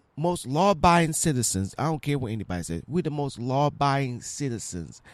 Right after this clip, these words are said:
and we hate this damn country. And a lot of y'all get mad when you hear all the, um,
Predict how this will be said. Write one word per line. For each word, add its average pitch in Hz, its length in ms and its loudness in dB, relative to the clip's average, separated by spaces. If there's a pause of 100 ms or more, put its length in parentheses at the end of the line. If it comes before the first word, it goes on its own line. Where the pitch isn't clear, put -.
(100)
and 101 220 -4
we 117 140 -2
hate 127 380 0 (120)
this 104 220 -2
damn 107 340 -2
country. 82 520 -8 (2750)
And 127 140 4
a 131 40 6
lot 170 200 8
of 196 60 4
y'all 180 160 2
get 170 200 0
mad 165 420 2
when 143 320 0 (220)
you 135 160 2
hear 160 160 4
all 156 160 2
the, 139 340 0
um, 127 500 0